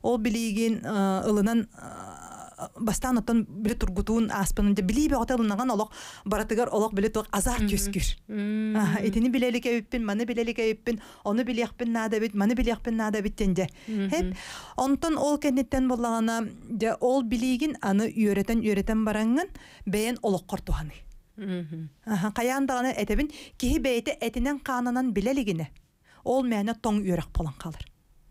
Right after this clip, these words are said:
Speaker 1: Ахан халар. Киһи, а, биле,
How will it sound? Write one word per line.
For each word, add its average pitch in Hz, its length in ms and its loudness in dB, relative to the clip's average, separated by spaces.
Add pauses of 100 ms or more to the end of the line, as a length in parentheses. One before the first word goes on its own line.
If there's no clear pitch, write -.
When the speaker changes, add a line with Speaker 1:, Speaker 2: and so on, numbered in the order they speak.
(160)
Speaker 1:
Ахан 220 380 -2
халар. 165 280 -8 (400)
Киһи, 285 340 2 (320)
а, 220 380 -2
биле, 208 180 -2